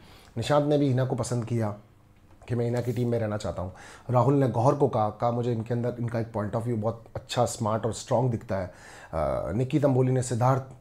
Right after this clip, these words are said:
वो मुझे समझा सकते हैं, उनमें समझाने की एबिलिटी, क्वालिटी है, अब तेरे बराबर आके बात कर ही सकता है, सही बात है। अ, पहले दिन से ही हम देख रहे हैं कि आप उनके कहने पे चल लेती हैं। जान और गौहर, अ, जान ने कहा, "मैं, गौहर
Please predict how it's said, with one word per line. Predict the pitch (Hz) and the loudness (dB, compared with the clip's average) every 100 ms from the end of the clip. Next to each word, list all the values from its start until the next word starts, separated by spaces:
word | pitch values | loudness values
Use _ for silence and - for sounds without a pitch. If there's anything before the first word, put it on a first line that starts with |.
| - | -8
वो | 117 | -4
मुझे | 123 113 | -2 -2
समझा | 120 120 131 | -2 -2 -2
सकते | 131 131 131 | -2 -6 -6
हैं, | 117 | -4
उनमें | 113 107 | -4 -4
समझाने | 107 107 104 110 | -4 -6 -4 -4
की | 110 113 - - | -4 -6 -10 -8
एबिलिटी, | 123 123 127 117 120 | -4 0 0 -2 -4
क्वालिटी | 113 113 113 | -2 -2 -2
है, | 113 113 | -2 -4
अब | 107 - _ - - | -4 -8 _ -20 -8
तेरे | 120 | -4
बराबर | 117 117 123 | -2 -2 -2
आके | 117 110 | -2 -2
बात | 113 110 | -2 -4
कर | - 120 | -4 -4
ही | |
सकता | 120 110 - | -4 -6 -6
है, | 110 | -6
सही | 107 107 | -4 -4
बात | 104 101 | -6 -8
है। | 107 - - - - - - - | -10 -14 -20 -20 -18 -18 -12 -2
अ, | 120 101 | 0 0
पहले | 92 120 123 | 0 0 2
दिन | 123 | 2
से | 123 | 2
ही | |
हम | 123 | 2
देख | 113 107 | 2 0
रहे | 110 | -2
हैं | |
कि | 104 | 0
आप | 90 | -2
उनके | 104 98 | -2 -4
कहने | 95 98 | -4 -4
पे | 92 | -4
चल | 92 | -4
लेती | 101 98 92 | -2 -2 -4
हैं। | 90 - - - 117 | -8 -12 -20 -14 0
जान | 131 139 | 4 6
और | 143 131 | 6 6
गौहर, | 123 123 135 | 6 6 4
अ, | 135 123 104 95 85 90 - | 2 -2 0 0 -2 -6 -6
जान | 101 101 120 139 | -4 -2 0 2
ने | 139 | 0
कहा, | 135 127 | 0 0
"मैं, | 127 131 - - | 0 0 -4 -10
गौहर | 123 131 147 | -2 2 2